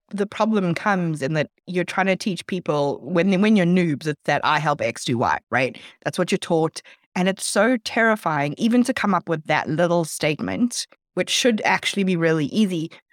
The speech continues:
because when you're at that stage, you don't wanna niche down. You're still in that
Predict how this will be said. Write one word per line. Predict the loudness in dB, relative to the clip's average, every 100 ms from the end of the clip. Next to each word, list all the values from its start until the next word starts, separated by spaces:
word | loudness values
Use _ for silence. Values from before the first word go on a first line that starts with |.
| -10
because | -2 0 2
when | 2
you're | 2
at | 2
that | 0 0
stage, | 0 0 2
you |
don't | 2 2
wanna | 4
niche | 2 0 0
down. | -2 -2 -8 -16 _ _ -4
You're | -4
still | -4 0 2 4
in | 2
that | 2 -2